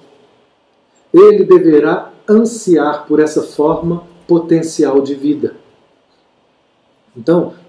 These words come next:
nós vivemos uma desconexão, ele vai falar aqui. Nós perdemos a consciência de que nós e o Pai somos um. Nós não deixamos de ser,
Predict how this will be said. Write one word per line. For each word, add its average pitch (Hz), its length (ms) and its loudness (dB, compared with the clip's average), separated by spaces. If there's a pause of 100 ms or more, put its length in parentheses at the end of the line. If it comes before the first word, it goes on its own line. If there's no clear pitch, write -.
nós 160 240 -2
vivemos 165 440 -2
uma 160 140 -2
desconexão, 160 880 -2
ele 117 80 -4
vai 131 140 -4
falar 135 300 -10
aqui. 123 260 -16 (440)
Nós 147 160 -8
perdemos 151 920 -2 (260)
a 120 60 -16
consciência 170 1040 -6 (520)
de - 120 -20
que - 160 -8
nós 143 720 -8
e 151 120 -2
o 131 80 -2
Pai 135 300 -8
somos 143 480 -8
um. 120 80 -18 (1300)
Nós 151 180 -4
não 208 80 0
deixamos 208 580 0
de 208 80 -4
ser, - 420 -2